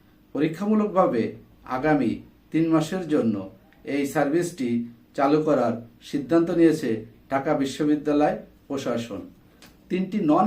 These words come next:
এসি মিনিবাস দিয়ে সার্ভিসটি যাত্রা শুরু করবে। প্রতিদিন সকাল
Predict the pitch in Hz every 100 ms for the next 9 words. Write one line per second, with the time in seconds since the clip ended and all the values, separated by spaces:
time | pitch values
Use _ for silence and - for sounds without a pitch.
0 | 220 226 214 170 175 165 156 135 127 113
1 | 117 - - - - - 135 151 165 -
2 | 120 113 - - - 135 131 143 123 -
3 | 127 - 110 92 92 - _ _ _ _
4 | 160 170 185 165 117 - - - - -
5 | 151 160